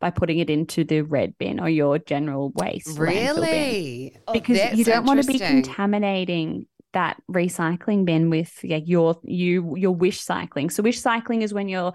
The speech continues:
Speaker 1: when you think that something could be recycled, but you're not sure, you hope it can be. So you're like, "I'll just throw it in the recycling bin anyways." So I think that's a really big one I'd love to see people not do. Um, in terms of biggest contaminants in recycling bins, soft plastics are a big one. So those soft and squishy plastics, people will literally put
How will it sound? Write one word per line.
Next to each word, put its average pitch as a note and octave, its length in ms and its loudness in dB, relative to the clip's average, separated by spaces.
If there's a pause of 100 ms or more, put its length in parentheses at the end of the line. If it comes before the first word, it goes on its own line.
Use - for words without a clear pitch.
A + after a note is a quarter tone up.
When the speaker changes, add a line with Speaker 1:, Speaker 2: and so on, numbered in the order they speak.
Speaker 1:
when G#3 200 0
you G3 60 -2
think A3+ 280 -2
that A3+ 160 -8
something G#3 280 -2
could D4+ 380 -6
be E4 160 2
recycled, D#4+ 640 0
but - 100 -2
you're G3+ 80 -2
not A3 260 -2
sure, C4 280 0
you A3+ 200 4
hope B3 380 0
it - 100 -2
can F3 300 -8
be. D#3+ 160 -2
So - 160 -4
you're G3+ 60 2
like, F3+ 100 -4
"I'll G3+ 140 2
just G3 200 -10
throw F3 200 0
it F3 100 -2
in F3 80 -2
the E3+ 80 0
recycling E3+ 680 -6
bin E3 120 -2
anyways." - 560 -8 (560)
So - 100 -2
I G#3 60 4
think A3 220 4
that's A3+ 240 0
a A#3+ 80 4
really G3 280 2
big D#3 200 0
one E3 120 0
I'd D#3+ 140 0
love E3 240 -2
to - 120 -14
see D#3+ 200 -2
people D#3+ 360 -2
not E3 640 0
do. C4+ 320 0 (420)
Um, G3+ 240 0
in G#3+ 80 0
terms A#3 320 0
of G#3+ 120 -2
biggest F#3+ 320 -2
contaminants F3+ 720 -4
in F#3+ 160 -4
recycling F3 580 -2
bins, F3 260 -2
soft - 400 -4
plastics - 680 -8
are G3 60 -4
a F#3+ 40 -4
big G3+ 260 -6
one. B3+ 320 0
So - 140 -6
those F3+ 160 0
soft - 320 -4
and F3+ 100 -2
squishy - 380 -6
plastics, - 480 -6
people F3+ 300 -4
will F3+ 100 0
literally F3 380 -4
put F3 240 0